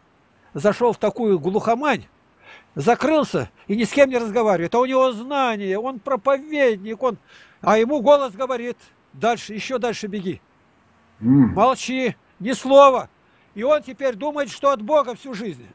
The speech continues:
Speaker 1: <clears throat> Приходит издалека странник, прошёл пустыню и говорит: "Я очень хочу поучиться у него". Пришёл к нему, он молчит, он говорит:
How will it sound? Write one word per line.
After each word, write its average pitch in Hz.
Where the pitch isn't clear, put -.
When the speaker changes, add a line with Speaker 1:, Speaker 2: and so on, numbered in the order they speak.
Speaker 1:
<clears throat> -
Приходит 240
издалека 220
странник, 220
прошёл 233
пустыню 202
и 196
говорит: 202
"Я 185
очень 233
хочу 208
поучиться 185
у 165
него". 170
Пришёл 269
к -
нему, 180
он 208
молчит, 196
он 196
говорит: 196